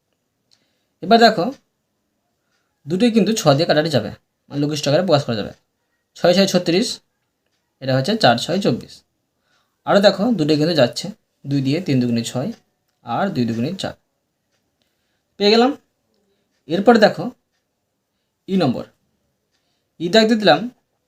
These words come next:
প্রশ্ন বলা হয়েছে কোন চারটি রঙের ঘরের সংখ্যা সমানুপাতে আছে। দেখো এখানে লাল সবুজ পেয়েছি তিন is to দুই, আর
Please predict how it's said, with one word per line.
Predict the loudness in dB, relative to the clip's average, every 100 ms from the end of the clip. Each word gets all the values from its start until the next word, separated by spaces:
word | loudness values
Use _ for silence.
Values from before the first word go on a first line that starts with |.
| _ -10
প্রশ্ন | -4 2
বলা | 4 4
হয়েছে | 0 -4 -10 -12 _ _ _ _ _ -6
কোন | 0 2
চারটি | 2 0 -4 -2
রঙের | 0 0 -4 -8 -10 -4
ঘরের | -2 -2 -2
সংখ্যা | -4 -4 -6 -10 -14 _ _ _ _ _ -8
সমানুপাতে | -4 -2 0 -2 0 0
আছে। | 0 -2 -8 _ _ _ _ _ _ _ _ _ _ _ _
দেখো | 0 2 4
এখানে | 4 4 -2 -10 _ _ _ _ _ _
লাল | 2 4 2
সবুজ | -2 -2
পেয়েছি | -2 -2 -4 -6
তিন | -10 -8
is | -6
to | -4 -4
দুই, | -4 -8 _ _ _
আর | -8